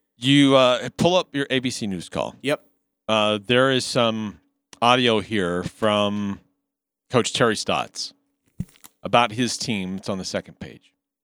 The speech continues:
Speaker 1: Um, just how this is a team that's playing different basketball than where they were a few months ago.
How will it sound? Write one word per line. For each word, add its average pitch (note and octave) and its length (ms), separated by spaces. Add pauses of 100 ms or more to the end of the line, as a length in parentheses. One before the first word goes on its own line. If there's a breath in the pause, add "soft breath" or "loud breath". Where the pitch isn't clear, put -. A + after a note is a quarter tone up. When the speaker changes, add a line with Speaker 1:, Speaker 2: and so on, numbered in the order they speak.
(880 soft breath)
Speaker 1:
Um, F#2+ 460 (720)
just - 260 (560)
how C#3 220
this D3 200
is D#3 140
a D3+ 40
team D3 280
that's B2 160
playing C3 440
different A#2 380
basketball A#2 480
than G#2 140
where A2+ 140
they A2 100
were G#2+ 180
a F#2 60
few A2+ 200
months G#2+ 300
ago. A#2+ 380